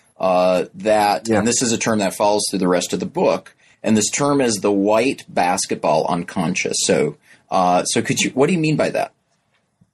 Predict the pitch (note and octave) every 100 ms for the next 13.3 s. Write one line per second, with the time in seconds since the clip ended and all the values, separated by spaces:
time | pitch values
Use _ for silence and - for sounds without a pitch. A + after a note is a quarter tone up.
0 | _ _ _ _ _ - A#2+ G#2+ - -
1 | B2 - A2 F#2 G#2+ G#2 G#2+ A2 G#2 F#2
2 | F#2 E2 - - G#2+ G2+ G2 G2+ A#2+ F#2+
3 | - A2 G2 _ _ _ - D#3+ C#3+ B2
4 | A#2+ G#2+ - A#2 A2 G#2 - G2+ F#2 D2+
5 | E2+ - - A#2+ A2+ G#2+ G2+ F2+ - -
6 | - - - D3+ C#3 B2 - - _ _
7 | _ - - C3+ G3 - C3+ A#3 D#3+ -
8 | C3 B2 A2 A2 G#2+ A2+ A#2+ A2+ G2 A#2
9 | G#2 A2 G#2 G#2 - B2+ B2+ A2+ - _
10 | _ _ _ - _ - - G#2 A#2 C3
11 | A2+ A2+ - G#2+ G2 G2 A2 G#2+ G2 -
12 | F#2 F2 G2+ - G2 G2+ G#2 G2+ A2 G2+
13 | F#2+ F#2+